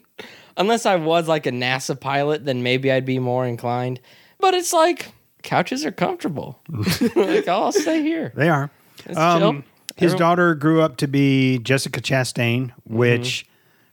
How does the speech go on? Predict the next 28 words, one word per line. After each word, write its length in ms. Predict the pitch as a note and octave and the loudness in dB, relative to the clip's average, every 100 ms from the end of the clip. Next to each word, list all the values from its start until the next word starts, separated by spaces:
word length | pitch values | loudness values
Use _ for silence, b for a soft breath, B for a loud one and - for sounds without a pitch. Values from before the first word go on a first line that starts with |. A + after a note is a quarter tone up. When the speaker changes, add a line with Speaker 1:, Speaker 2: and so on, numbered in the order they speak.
| - | -4
Speaker 2:
her 220 | C#3 D3 | 2 2
performance 680 | D3+ C#3+ - C#3 C3 B2+ B2 | 2 -2 2 4 4 2 0
in 80 | G#2 | -2
Zero 340 | G#2 A#2+ A#2 | 2 2 4
Dark 280 | A2+ A2+ G#2+ | 2 0 0
Thirty 360 | A#2 G#2+ A2 A2 | 2 4 4 0
is 140 | C3 A2 | -2 0
one 140 | B2+ | 2
of 60 | A#2 | 2
my 100 | A2 | 0
favorite 460 | - B2 B2 B2+ - | 0 0 2 0 -2
acting 480 | G#2+ A2 - A2 G2+ | -2 -2 -2 -2 -2
performances 840 | G#2 - A2+ G#2 G#2 A2+ G2+ G2 | -6 -2 0 0 -2 -2 -2 -4
of 180 | - G2+ - | -8 -8 -6
all 440 | - G2+ G2 G2+ b b b - | 0 4 4 2 b b b -8
time. 440 | G#2+ F2+ D#2 D2+ b b | -4 -4 -6 -14 b b
Speaker 1:
That 120 | - C#3 | -4 2
movie's 340 | A#2+ A2 G2+ | 2 0 -4
great. 340 | G#2+ G2+ F2+ | -4 -4 -4
Speaker 2:
Love 360 | A#2 B2 D3 D3+ | -4 -2 0 0
the 80 | D3+ | 0
movie. 580 | D3 C#3+ C#3+ C#3+ C3+ b b b - | 2 2 2 0 -2 b b b -6
She 180 | - F3 | -2 0
was 140 | E3 | 0
phenomenal 540 | - C3 B2 A2+ G#2 G2 | 0 2 2 2 -2 -2
in 80 | F#2+ | -4
that. 280 | F#2 F#2 - | -6 -8 -4
So 260 | A#2 A2 | -2 -2